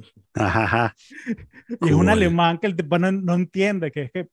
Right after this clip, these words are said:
Speaker 2: pana,
Speaker 1: Cool.
Speaker 2: son, son de Sardeña, o sea, son, son de allá, son italianos,
Speaker 1: Ujú.
Speaker 2: o sea, son, ¿sabes? Como que viene un pana que, no, ch-,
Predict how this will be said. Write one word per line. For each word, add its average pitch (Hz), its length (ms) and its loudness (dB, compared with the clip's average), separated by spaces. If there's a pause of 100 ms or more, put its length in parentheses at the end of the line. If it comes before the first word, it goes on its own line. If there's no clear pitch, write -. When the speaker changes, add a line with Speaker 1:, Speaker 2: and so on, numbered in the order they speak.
Speaker 2:
pana, 220 220 -2
Speaker 1:
Cool. 90 100 -4
Speaker 2:
son, 190 1200 -6
son 170 200 2
de 220 80 4
Sardeña, 190 760 -2
o 123 40 -8
sea, 135 260 -6
son, 160 480 -4
son 156 180 -6
de 185 100 -2
allá, 190 380 -2
son 151 200 -6
italianos, 175 600 0
Speaker 1:
Ujú. 113 60 -4
Speaker 2:
o - 40 -8
sea, - 100 -16
son, 180 540 -14 (680)
¿sabes? 196 280 4
Como 214 220 4
que 196 100 2
viene 165 180 4
un 202 120 2
pana 208 300 4
que, 170 120 -4
no, 226 300 0
ch-, - 160 -20